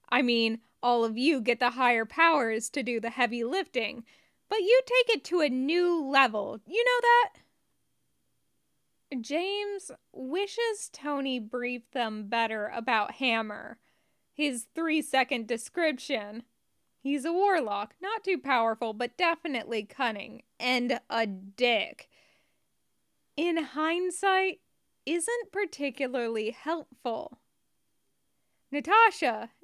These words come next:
James notices, has taken the posture of somebody frightened and trying to hide it. He wonders what she's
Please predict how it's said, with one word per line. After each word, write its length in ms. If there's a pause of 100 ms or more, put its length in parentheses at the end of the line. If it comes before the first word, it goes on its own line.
James 400
notices, 760 (300)
has 240
taken 360
the 60
posture 540
of 160
somebody 480
frightened 680
and 180
trying 280
to 80
hide 340
it. 220 (720)
He 420 (200)
wonders 580
what 300
she's 320